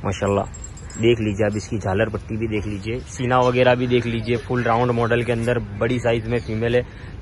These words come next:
दो मरतबा बच्चा दे चुकी है, तीसरी मरतबा अभी खाली है, ठीक है।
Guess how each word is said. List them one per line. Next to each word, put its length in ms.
दो 140
मरतबा 400
बच्चा 320
दे 140
चुकी 380
है, 120
तीसरी 300
मरतबा 420
अभी 180
खाली 420
है, 140
ठीक 140
है। 100